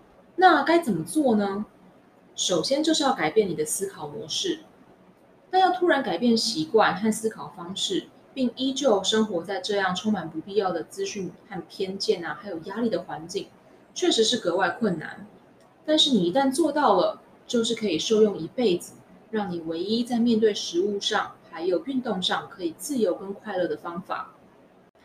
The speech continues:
但是你打破了平常的习惯常态，也就可以就此打开未知的可能，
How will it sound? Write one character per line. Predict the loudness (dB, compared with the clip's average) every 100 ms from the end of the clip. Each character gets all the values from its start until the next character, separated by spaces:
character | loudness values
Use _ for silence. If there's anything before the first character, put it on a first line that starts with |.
| _ _
但 | 0 2
是 | 4 4
你 | 4 0
打 | -2 -10
破 | 2 4
了 | 4 0
平 | -4 -8
常 | -8
的 | -8 -6
习 | -4 -4
惯 | -2 -2
常 | -4 -12
态， | -18 -16 -16 -16 -20 -20 _ _ _ _ -6
也 | 0
就 | 4 4
可 | 4
以 | 0 0 2
就 | 2
此 | 4 2 0
打 | 0 -6
开 | -4 -6
未 | -2 0
知 | 0 -2
的 | -6
可 | -6 -12
能， | -10 -10 -12